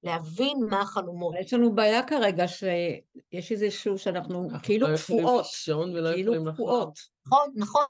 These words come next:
Speaker 1: נכון. אז לכן אני אומרת, כרגע, בדרך גם להגשמה, המון פעמים, כאילו, יש גם שאלה, אה, ב-, בהתחלת הסדנה, אני נותנת, אני נותנת תרגילים לזהות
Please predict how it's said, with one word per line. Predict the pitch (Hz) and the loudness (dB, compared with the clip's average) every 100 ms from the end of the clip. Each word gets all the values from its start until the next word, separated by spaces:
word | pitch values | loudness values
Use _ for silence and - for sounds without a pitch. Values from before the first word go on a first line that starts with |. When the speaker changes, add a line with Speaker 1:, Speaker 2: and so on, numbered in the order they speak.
| _ | _
Speaker 1:
נכון. | 294 - 277 | -6 0 2
אז | 196 | 2
לכן | 208 240 | 2 2
אני | 269 | 4
אומרת, | 240 240 302 294 _ _ _ | 6 4 4 0 _ _ _
כרגע, | 233 214 277 320 370 370 _ _ _ _ _ _ | -2 2 2 2 0 -2 _ _ _ _ _ _
בדרך | 160 196 208 294 - 247 | -2 2 4 2 0 -6
גם | 220 | -6
להגשמה, | 185 160 - - 160 165 233 277 | -4 -8 -8 -10 -6 0 0 0
המון | 196 247 | -2 -4
פעמים, | 254 220 | -2 -6
כאילו, | - 202 185 | -4 -2 0
יש | 247 285 | 0 -2
גם | 277 | -6
שאלה, | - - - 180 196 233 240 240 _ _ _ _ _ - | -6 -4 -4 -2 0 0 0 -6 _ _ _ _ _ -14
אה, | 170 165 165 - - | -10 -10 -12 -14 -18
ב-, | 170 - | -18 -12
בהתחלת | 175 - 202 | -10 -6 -6
הסדנה, | 240 - 190 202 214 | -6 -6 -4 -2 -2
אני | 180 | -4
נותנת, | 170 220 247 254 | -4 0 0 -2
אני | 185 175 | -10 -12
נותנת | 165 208 240 | -6 -4 -4
תרגילים | 233 185 160 190 214 262 247 | -6 -12 -12 -6 0 2 2
לזהות | 185 160 170 165 220 254 | 0 -2 -4 0 0 0